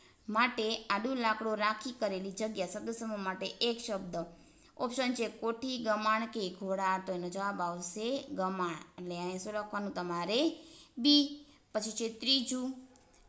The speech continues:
કરસને દુઃખથી આહ નાખી. અર્થનું વાક્ય ફકરામાંથી શોધીને લખો. તમને ફકરામાંથી શોધવાનું છે. તો કે કરસને દુઃખથી આહ નાખી એટલે શું થશે? તો કે ફકરામાં તમને અહીંયા જ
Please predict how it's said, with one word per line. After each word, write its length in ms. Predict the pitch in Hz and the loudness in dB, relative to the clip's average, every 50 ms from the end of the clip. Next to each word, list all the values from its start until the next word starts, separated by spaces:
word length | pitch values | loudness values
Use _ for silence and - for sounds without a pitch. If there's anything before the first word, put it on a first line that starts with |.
| - - - - | -20 -20 -20 -4
કરસને 560 | - 262 269 277 - - 311 302 311 311 302 | 2 2 4 6 6 6 6 6 6 6 6
દુઃખથી 640 | 285 240 269 254 - - - - 285 277 - - - | 4 4 2 -2 -4 -8 -2 0 0 0 0 0 0
આહ 240 | 226 214 208 208 208 | 0 0 0 0 -2
નાખી. 520 | 202 208 220 220 214 208 - - 165 143 - - - | -2 2 4 4 4 2 -2 -6 -8 -8 -8 -4 -2
અર્થનું 440 | 226 233 233 - 254 254 247 233 220 | 0 0 0 0 -2 -2 -2 0 4
વાક્ય 380 | 214 214 226 220 - - 196 | 4 4 4 4 0 -2 -4
ફકરામાંથી 720 | 190 190 - 214 214 220 214 202 196 190 196 196 214 208 | -4 -4 -8 -6 -4 -2 -2 0 0 0 0 -2 -4 -6
શોધીને 720 | 196 - 175 170 175 - 180 175 185 196 220 254 285 269 - - | -6 -6 -6 -8 -8 -6 -6 -4 -2 0 0 0 0 -2 -4 -6
લખો. 420 | 190 190 196 196 196 - - 180 | -4 0 0 0 -2 -2 -8 -10
તમને 540 | 175 - - 208 208 208 220 233 240 240 - - - - - - - _ | -8 -6 -6 -6 -4 -2 -4 -4 -4 -6 -10 -16 -20 -20 -20 -20 -14 _
ફકરામાંથી 560 | - 269 269 277 285 262 262 254 247 240 247 240 | 0 0 2 4 6 6 6 6 4 2 0 -2
શોધવાનું 520 | 247 247 240 226 240 226 202 202 190 185 | 0 0 0 2 4 4 4 4 2 -2
છે. 120 | 185 196 | -4 -6
તો 120 | 185 - 165 | -6 -8 -8
કે 120 | - 190 180 | -6 -8 -8
કરસને 540 | - - 233 226 226 - 254 254 262 262 | -2 0 0 0 2 0 -2 -2 -2 -2
દુઃખથી 480 | 262 233 214 233 - - - - 254 240 | -2 -2 -2 -4 -6 -8 -8 -6 -4 -4
આહ 260 | - - 226 226 220 | 0 2 2 2 4
નાખી 360 | 226 233 226 240 240 - 247 | 4 2 2 2 0 -4 -4
એટલે 200 | 240 240 240 240 | -4 -4 -4 -4
શું 220 | 240 247 262 254 240 | -2 -2 -2 -2 -2
થશે? 280 | 233 214 208 - 214 | 0 0 0 -2 -4
તો 120 | 202 - 190 | -4 -8 -8
કે 120 | - 190 | -8 -8
ફકરામાં 380 | 196 208 208 208 214 208 202 208 | -8 -6 -4 -2 -2 -2 -2 -2
તમને 180 | 202 202 196 | -4 -2 -2
અહીંયા 260 | 196 202 208 214 202 | -2 -2 -2 -2 -2
જ 40 | 196 | -4